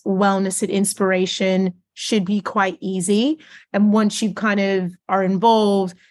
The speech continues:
then where that takes you is completely down to you. Um, normally once a year, I organize a training season. So I'll get, like, a group of women, say eight to ten women, and we'll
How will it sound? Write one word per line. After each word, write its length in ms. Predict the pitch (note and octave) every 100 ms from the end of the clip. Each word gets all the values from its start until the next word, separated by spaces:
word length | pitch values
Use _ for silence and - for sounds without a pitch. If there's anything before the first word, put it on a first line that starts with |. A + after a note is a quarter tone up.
| _
then 400 | - G3 F#3+ F#3
where 200 | F3+ G3+
that 200 | G3 F#3+
takes 380 | - A3 G3 -
you 180 | G3 F3+
is 220 | F3+ F3
completely 640 | - - G3+ F3+ G3+ F#3+ F#3+
down 280 | F#3 F3+
to 160 | F#3+ G3
you. 340 | F#3 A3+ F4+ - - - -
Um, 480 | F#3 G3 F#3+ G#3 G#3 - _ _ -
normally 520 | B3+ C#4 D4+ D4+ D4+
once 340 | C4+ C4+ C4+
a 60 | C4
year, 300 | A#3 A#3+ A3+
I 60 |
organize 500 | - G#3 G#3 G3+ F#3+
a 60 | F#3
training 400 | - G3+ G3 G#3+
season. 520 | A3 A#3 A3 B3 C4
So 440 | B3 G#3+ G3 F#3+ G3 - -
I'll 140 | - F#3+
get, 160 | G3+ -
like, 180 | F#3+
a 40 | F#3+
group 300 | F#3+ G3+ G3
of 80 | F#3+
women, 600 | F#3+ G3 F#3+ F#3 F#3 F3+
say 200 | F#3 F3+
eight 220 | F#3 E3+
to 80 | G3+
ten 240 | G#3+ F#3
women, 320 | F#3 F3+ F3+
and 200 | F3 F3+
we'll 220 | F3 F3